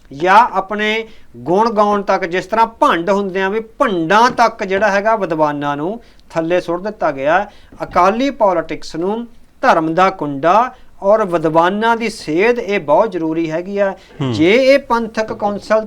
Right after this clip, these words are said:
Speaker 1: ਧਰਮ ਦਾ ਕੁੰਡਾ ਤੇ ਵਿਦਵਾਨਾਂ ਦੀ ਸੇਧ ਕਾਇਮ ਕਰਨ ਵਿੱਚ ਕਾਇਮ ਹੋ ਜਾਂਦੀ ਹੈਗੀ ਆ, ਤਾਂ ਅਸੀਂ ਸਮਝਦੇ ਹਾਂ ਵੀ ਖਾਲਸਾ ਪੰਥ ਇੱਕ ਸ-, ਨਵੇਂ ਧੜੇ ਨੂੰ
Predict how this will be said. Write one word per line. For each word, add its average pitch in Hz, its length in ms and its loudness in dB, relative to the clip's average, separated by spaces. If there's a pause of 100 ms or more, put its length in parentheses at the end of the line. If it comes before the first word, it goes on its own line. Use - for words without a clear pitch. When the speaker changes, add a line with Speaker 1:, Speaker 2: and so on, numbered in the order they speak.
Speaker 1:
ਧਰਮ 180 340 0
ਦਾ 196 140 4
ਕੁੰਡਾ 175 540 0
ਤੇ 196 140 -4
ਵਿਦਵਾਨਾਂ 160 600 -2
ਦੀ 170 140 -6
ਸੇਧ 202 360 -4
ਕਾਇਮ 175 320 -4
ਕਰਨ 156 280 -4
ਵਿੱਚ 151 300 -12
ਕਾਇਮ 170 240 -4
ਹੋ 185 140 -2
ਜਾਂਦੀ 147 300 -8
ਹੈਗੀ 147 240 -6
ਆ, 131 100 -4 (300)
ਤਾਂ 196 160 -2
ਅਸੀਂ 208 120 -6
ਸਮਝਦੇ 220 440 -4
ਹਾਂ 226 80 -2
ਵੀ 220 260 -2 (300)
ਖਾਲਸਾ 208 520 2
ਪੰਥ 196 320 -4
ਇੱਕ 185 140 -8
ਸ-, - 140 -12
ਨਵੇਂ 156 380 -4
ਧੜੇ 151 260 -2
ਨੂੰ 175 300 -6